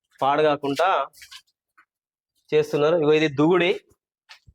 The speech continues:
దుగుడి అంటే ఇలా ఏమైనా వస్తువులు పెట్టుకునే విధంగా అప్పట్లో ఇట్లా కట్టిరు. ఈ దుగుడి బట్టలో లేకపోతే ఇంకోటో ఏదో, ఇక్కడ స్నానం చేయడానికి వచ్చిన వాళ్ళు లేకపోతే నీళ్లు చేదుకోవడానికి వచ్చిన వాళ్ళు ఇక్కడ వాళ్ళ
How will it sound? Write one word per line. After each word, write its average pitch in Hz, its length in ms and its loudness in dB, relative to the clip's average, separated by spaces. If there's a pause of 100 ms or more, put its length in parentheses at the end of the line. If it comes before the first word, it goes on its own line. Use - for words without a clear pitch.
(160)
దుగుడి 147 300 0
అంటే 180 200 -2
ఇలా 175 140 0
ఏమైనా 160 180 0
వస్తువులు 147 420 0
పెట్టుకునే 160 520 0
విధంగా 147 380 2
అప్పట్లో 143 580 0
ఇట్లా 120 200 -2
కట్టిరు. 120 320 -2 (1120)
ఈ 117 60 -10
దుగుడి 117 380 -2 (320)
బట్టలో 127 460 -2
లేకపోతే 120 460 0
ఇంకోటో 120 420 0
ఏదో, 123 320 2 (400)
ఇక్కడ 117 520 -4
స్నానం 123 340 -2
చేయడానికి 123 280 0
వచ్చిన 120 200 -4
వాళ్ళు 120 240 0
లేకపోతే 120 360 -2
నీళ్లు 123 260 -2
చేదుకోవడానికి 120 500 0
వచ్చిన 117 280 -2
వాళ్ళు 120 400 0 (920)
ఇక్కడ 131 420 -2 (420)
వాళ్ళ 113 500 -2